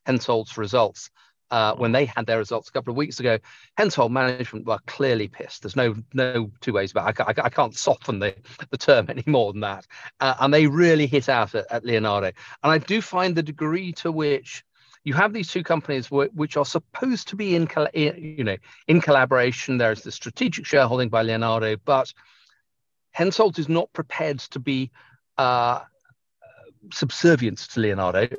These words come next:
at all. And they clearly find at the very highest level, comments made by Leonardo somewhere between appropriate and just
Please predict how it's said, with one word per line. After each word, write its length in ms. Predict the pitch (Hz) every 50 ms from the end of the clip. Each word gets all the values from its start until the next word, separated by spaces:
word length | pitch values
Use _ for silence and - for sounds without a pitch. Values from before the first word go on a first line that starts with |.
| - _ _ -
at 300 | 147 - - - - -
all. 340 | 143 123 101 95 110 117 - - - - - - _ _ _ _
And 380 | 143 147 147 151 151 151 - - _ _ _ _
they 180 | 147 156 170 - - _
clearly 400 | - - 180 190 196 190 180 180
find 420 | 160 - - 151 143 139 135 135 131 -
at 160 | 139 135 -
the 200 | 147 143 131 127 127 -
very 240 | 180 170 156 147 139
highest 480 | 123 - - 190 196 170 131 - - -
level, 420 | 110 92 90 - 92 113 - - _ _ - - _ - _ _
comments 360 | - 170 165 151 143 131 -
made 180 | 131 131 123
by 120 | - 127 123
Leonardo 760 | 127 127 123 123 123 127 123 123 123 123 123 123 123 127 117 - _ _ _ _ _ _ _ _ _ _
somewhere 280 | - 147 143 139 131
between 380 | 120 120 127 - - 135 127 120
appropriate 540 | 110 - - 131 127 120 - 123 113 107 120
and 100 | 123 104
just 240 | - 120 110 -